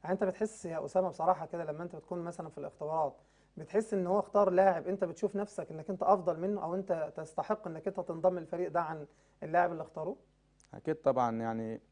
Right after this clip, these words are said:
Speaker 2: طب أقول لك أنا حاجة يا كابتن، أنا كنت لما في الأسيوطي في واد يعني
Speaker 1: آه. في
Speaker 2: عامل
Speaker 1: لاعب
Speaker 2: زي،
Speaker 1: قول.
Speaker 2: آه، لعيب طيب،
Speaker 1: آه.
Speaker 2: آه،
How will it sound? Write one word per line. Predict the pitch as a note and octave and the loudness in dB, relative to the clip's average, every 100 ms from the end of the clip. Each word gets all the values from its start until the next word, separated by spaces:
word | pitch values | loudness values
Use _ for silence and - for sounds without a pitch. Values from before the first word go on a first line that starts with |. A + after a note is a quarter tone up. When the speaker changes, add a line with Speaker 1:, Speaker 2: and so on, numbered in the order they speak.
| _ _ _ _ _ _ _ - | _ _ _ _ _ _ _ -4
Speaker 2:
طب | A#2 | 2
أقول | A#2+ C#3 C3+ | 4 4 4
لك | B2+ | 2
أنا | B2 A#2 | 0 0
حاجة | A#2+ A#2 | 0 0
يا | |
كابتن، | A2 A#2 - A#2+ | 2 0 2 2
أنا | A#2+ A2+ A2+ | 2 2 0
كنت | C#3 C#3 A#2+ | -2 -4 -4
لما | A#2 A2+ A2+ G#2+ G#2+ G#2 G2+ | -4 -2 -2 -4 -6 -8 -10
في | - | -10
الأسيوطي | G#2 G#2+ - C3 C#3 D3+ D3+ | -8 -8 -6 -4 -4 -2 -4
في | D3 B2+ | -2 2
واد | B2+ D3 C#3+ A#2 - C3 | 6 6 6 -2 -12 -4
يعني | A#2+ A#2 A#2 A#2 A#2 - | -2 -2 -2 -2 -6 -8
Speaker 1:
آه. | D3+ D3 C#3+ - - | -12 -14 -16 -20 -12
في | - | 0
Speaker 2:
عامل | C#3 D3+ | 4 10
Speaker 1:
لاعب | E3 D#3+ | 10 10
Speaker 2:
زي، | D3+ | 10
Speaker 1:
قول. | |
Speaker 2:
آه، | D3 C3+ A2+ A2 D3+ B2+ - | 10 10 6 0 -10 -16 -4
لعيب | B2+ C3 C3 C#3 - | 2 6 6 4 2
طيب، | A#2 A2+ | -2 -2
Speaker 1:
آه. | A#2+ | -2
Speaker 2:
آه، | A#2+ | -2